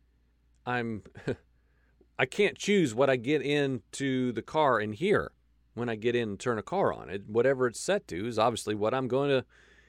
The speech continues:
hear for at least a few moments before I have a habit, if I get in the car, I start it and I turn it off.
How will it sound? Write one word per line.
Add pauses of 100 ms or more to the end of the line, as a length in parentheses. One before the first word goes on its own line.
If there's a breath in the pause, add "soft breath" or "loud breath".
hear
for
at
least
a
few
moments
before (280 loud breath)
I
have
a
habit,
if
I
get
in
the
car,
I
start
it
and
I
turn
it
off.